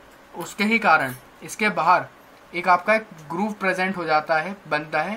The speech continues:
उसको अपन कहते हैं sulcus terminalis। अभी इसको क्या, मैं जब आपको थ्री डी में जब model दिखाऊंगा ना मेरा, तब आपको पूरा ये अच्छे से इमेजिन हो जाएगा। तो अभी आप ये, ये समझ लो कि ये जो क्रिस्टर्ना terminalis है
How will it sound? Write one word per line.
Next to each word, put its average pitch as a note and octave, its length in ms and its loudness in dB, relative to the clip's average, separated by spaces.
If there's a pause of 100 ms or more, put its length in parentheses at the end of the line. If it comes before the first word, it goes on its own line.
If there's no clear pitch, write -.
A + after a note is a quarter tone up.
उसको F3 280 -8
अपन F3+ 140 -4
कहते F3 260 -8
हैं A3 80 -6
sulcus G#3+ 500 2
terminalis। D3+ 580 2 (420)
अभी G3 180 -2
इसको A#3 220 -6
क्या, B3+ 240 0 (380)
मैं F#3+ 120 -4
जब A3+ 60 2
आपको A#3 240 2
थ्री F3+ 200 -12
डी A3 120 0
में A#3 140 0
जब G#3+ 220 0
model F3 300 4
दिखाऊंगा A3+ 380 2
ना A3+ 100 4
मेरा, G#3+ 180 2 (400)
तब G3+ 60 4
आपको G#3+ 360 4
पूरा G#3 360 2
ये A#3+ 80 6
अच्छे - 260 -2
से A3+ 140 0
इमेजिन F#3+ 360 2
हो F#3 180 0
जाएगा। F3+ 420 2 (400)
तो G#3+ 80 2
अभी F3+ 300 2
आप G#3+ 260 4 (300)
ये, F3+ 200 -4
ये G3+ 140 0
समझ A3 280 0
लो B3+ 140 0 (440)
कि A3 100 0
ये G3 180 0
जो A#3 100 -2
क्रिस्टर्ना G#3 480 -2
terminalis G#3 600 2
है B3+ 160 -2